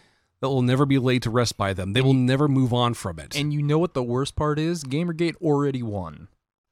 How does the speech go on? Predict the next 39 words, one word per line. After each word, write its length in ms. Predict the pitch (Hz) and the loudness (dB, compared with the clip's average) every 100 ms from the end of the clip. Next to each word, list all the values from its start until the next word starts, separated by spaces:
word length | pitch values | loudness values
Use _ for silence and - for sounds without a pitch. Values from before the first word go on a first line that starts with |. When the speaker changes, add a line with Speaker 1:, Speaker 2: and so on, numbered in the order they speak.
| _ _ _ | _ _ _
Speaker 1:
Yeah. 220 | 131 117 - | 0 2 0
Speaker 2:
They've 180 | 147 143 | -2 0
already 360 | 165 170 170 160 | 2 2 2 0
proven 440 | - 170 156 147 | 2 2 2 0
their 120 | 135 | -2
point. 400 | 123 - 101 80 _ _ _ _ _ | -4 -4 -4 -6 _ _ _ _ _
So 160 | - 120 | -4 -2
now 420 | 117 127 139 139 - _ | 2 2 2 0 -4 _
the 80 | 113 | -6
people 300 | - 147 151 | -4 -2 -2
that 180 | 131 127 | -2 -2
did 180 | 127 139 | 0 0
believe 260 | 143 147 143 | 0 0 -2
in 80 | 123 | -4
Ga-, 120 | 139 | -4
uh, 60 | 127 117 | -4 -4
Gamergate 520 | 120 139 143 160 - | -2 -2 -2 -2 -2
have 220 | 123 117 | -4 -2
now 240 | 117 120 | 0 0
just 220 | 120 117 101 | 0 -2 -2
basically, 540 | 123 117 113 113 98 _ _ _ _ _ - | -2 -2 -4 -4 -4 _ _ _ _ _ -2
"Well, 220 | 110 113 | 2 2
we're 240 | 117 117 | 4 4
off 160 | 113 110 | 4 2
somewhere 380 | - 110 104 104 | 0 2 2 2
else. 260 | 92 95 | 2 -2
We've 160 | 120 110 | 0 2
already 240 | 120 110 | 4 4
proved 300 | 104 117 92 | 2 0 0
our 100 | 101 95 | 0 -2
point." 340 | - 87 87 | -2 -4 -6
You 160 | 127 120 | -4 0
literally 480 | 127 127 127 117 117 | 2 4 4 2 0
proved 280 | 120 110 110 | 0 0 0
our 80 | 107 | -2
point 280 | - 107 | 0 -2
within 200 | 101 104 | -2 -4
the 60 | 95 | -4
first 360 | - 107 101 | 0 0 0